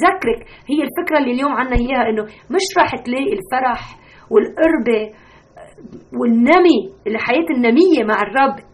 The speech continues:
إلا إذا قعدتي معه نهار ورا نهار وعملتيه هدف بحياتك، إنه: "يا رب، أنا بدي أعرفك، أنا بدي أعرفك أكتر، أنا بدي شوف، أنظروا على جمالك وأتفرس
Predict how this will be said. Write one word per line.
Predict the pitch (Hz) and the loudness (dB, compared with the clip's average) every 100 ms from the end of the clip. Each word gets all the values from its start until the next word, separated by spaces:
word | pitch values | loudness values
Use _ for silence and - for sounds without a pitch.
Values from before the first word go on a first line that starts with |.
| - 392 | 0 4
إلا | 392 320 247 226 - | 4 4 2 -2 -2
إذا | 240 220 208 | -6 -4 -4
قعدتي | 214 202 240 269 - 220 | -4 -6 -8 -12 -12 -10
معه | 220 269 220 208 196 - - | -6 -4 -2 -4 -6 -14 -14
نهار | 214 247 277 240 - - - | -8 -4 -2 -2 -6 -12 -8
ورا | 208 208 214 | -2 0 0
نهار | 226 277 269 240 - - | -2 0 0 0 -4 -8
وعملتيه | 233 220 240 - 320 240 | -4 -2 -2 0 2 2
هدف | 277 269 233 | 0 -2 -4
بحياتك، | - 226 247 240 226 | -6 -4 -4 -6 -10
إنه: | 220 208 | -6 -4
"يا | 214 | 0
رب، | 240 247 | 0 -2
أنا | 254 262 | -4 -6
بدي | 220 220 180 | -6 -6 -6
أعرفك، | 214 196 196 - - - - | -6 -6 -6 -12 -18 -20 -12
أنا | 269 294 262 | -8 -6 -6
بدي | 233 - | -8 -8
أعرفك | 208 214 - - | -10 -14 -16 -16
أكتر، | - - - - - - | -16 -18 -18 -20 -10 -2
أنا | 302 302 254 | -2 -2 -4
بدي | 269 214 220 226 - - _ | -6 -6 -6 -8 -8 -20 _
شوف، | - - 330 330 - | -14 4 6 6 4
أنظروا | 339 320 277 254 | 2 4 2 2
على | 208 220 | 4 2
جمالك | 202 208 269 269 240 214 | 0 0 0 0 -2 -2
وأتفرس | 202 202 190 - 269 277 240 | -6 -6 -12 -8 -6 -6 -6